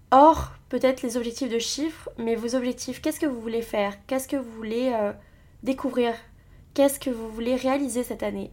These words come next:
Et que vraiment, on arrive à enlever le côté financier et chiffres de cet, euh, objectif et de cette catégorie.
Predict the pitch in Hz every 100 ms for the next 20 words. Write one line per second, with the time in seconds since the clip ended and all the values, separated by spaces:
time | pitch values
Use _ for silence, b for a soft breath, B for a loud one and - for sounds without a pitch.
0 | - - 240 233 240 277 339 - 220 214
1 | 220 233 277 247 220 240 262 240 254 311
2 | - - 240 233 240 262 277 269 262 -
3 | 262 294 466 - 208 - - 285 - -
4 | - 233 - 220 208 220 208 202 - 220
5 | 226 233 247 - 220 240 240 247 208 240